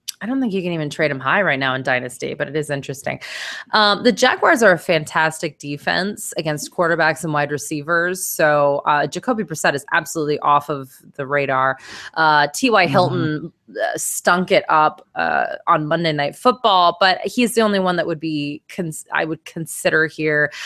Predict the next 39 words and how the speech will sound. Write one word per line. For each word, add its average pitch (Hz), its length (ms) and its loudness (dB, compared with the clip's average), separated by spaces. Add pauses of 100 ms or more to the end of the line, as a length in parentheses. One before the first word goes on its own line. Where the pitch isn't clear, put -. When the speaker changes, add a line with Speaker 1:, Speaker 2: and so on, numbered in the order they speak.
(180)
Speaker 1:
I 254 60 4
don't 247 140 2
care 220 140 4
if 185 80 0
Moncrief 165 420 0
ever 151 160 0
outscores 151 540 0
him. 147 100 -4
Moncrief 156 400 -6
is 185 160 -8
just 190 200 -8
not 147 180 2
as 143 120 -6
good 143 120 -2
as 135 160 -4
T 143 80 -8
Y 135 160 -2
Hilton. 135 240 -6
There's 131 160 -8
no 135 100 -6
getting 139 200 -12
around 135 240 -4
it. 143 100 0
And 165 80 -8
T 226 100 -2
Y 202 100 4
Hilton 170 300 0
has 156 300 -2
had 147 160 0
two - 140 -8
games 143 340 -4
of 139 80 -6
over 135 160 2
a 135 60 4
hundred 139 200 0
and 135 100 -10
fifty 143 240 -4
yards, 135 440 0
so 135 260 2